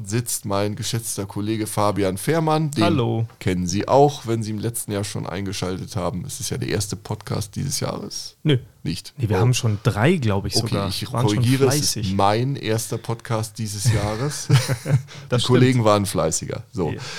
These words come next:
Speaker 1: Ja, aber das neue Jahr zweitausendvierundzwanzig, das hat ja, wie wir alle wissen, ziemlich laut begonnen. Ähm, die Demos von Landwirten haben alle mitbekommen, brauchen wir nicht weiter erwähnen. Und aber darüber wollen wir trotzdem heute reden, denn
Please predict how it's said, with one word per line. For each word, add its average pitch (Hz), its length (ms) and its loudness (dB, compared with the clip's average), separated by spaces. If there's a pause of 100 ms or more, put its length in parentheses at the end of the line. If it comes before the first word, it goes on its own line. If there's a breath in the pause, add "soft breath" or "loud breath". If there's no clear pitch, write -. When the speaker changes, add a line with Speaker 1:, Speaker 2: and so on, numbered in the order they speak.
(200 loud breath)
Speaker 1:
Ja, 135 280 6
aber 147 220 6
das 139 180 4
neue 135 240 4
Jahr 131 280 4
zweitausendvierundzwanzig, 127 1080 -2
das 107 220 0
hat 117 200 0
ja, 104 240 2
wie 104 120 -6
wir 98 80 -2
alle 95 160 -2
wissen, 113 260 -4
ziemlich 113 380 -2
laut 143 320 4
begonnen. 110 500 -2 (220)
Ähm, 110 340 -2
die 107 100 -4
Demos 123 280 -2
von 107 160 -2
Landwirten 170 760 0 (140)
haben 98 240 -4
alle 98 140 0
mitbekommen, 135 560 0
brauchen 104 180 -4
wir 90 40 -4
nicht 92 160 -10
weiter 90 220 -4
erwähnen. 113 380 0 (500 loud breath)
Und 101 280 -2
aber 87 220 -2
darüber 92 300 -2
wollen 90 300 -2
wir 87 140 -2
trotzdem 95 480 -4
heute 87 300 -4
reden, 135 440 2 (120)
denn 160 380 6